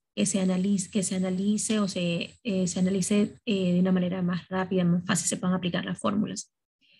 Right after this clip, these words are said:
Em, tenemos en primer lugar, eh, la tasa de participación. Tenemos tres, la tasa de participación, los tres cálculos que normalmente se realizan.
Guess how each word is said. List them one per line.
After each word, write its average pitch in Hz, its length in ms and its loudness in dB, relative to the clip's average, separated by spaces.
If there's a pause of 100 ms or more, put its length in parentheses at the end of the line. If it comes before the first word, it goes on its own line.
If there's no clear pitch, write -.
(880)
Em, 190 1200 4 (380)
tenemos 226 400 8
en 254 100 6
primer 208 280 6
lugar, 220 460 4 (1200)
eh, 202 280 2
la 196 140 -2
tasa 202 240 0
de 214 100 2
participación. 196 960 0
Tenemos 262 280 6
tres, - 340 -4
la 202 120 -6
tasa 208 220 0
de 233 60 0
participación, 226 920 0
los 202 120 0
tres 208 160 -2
cálculos 214 420 0
que 185 280 -4
normalmente 190 420 -2
se 190 140 -2
realizan. 202 580 2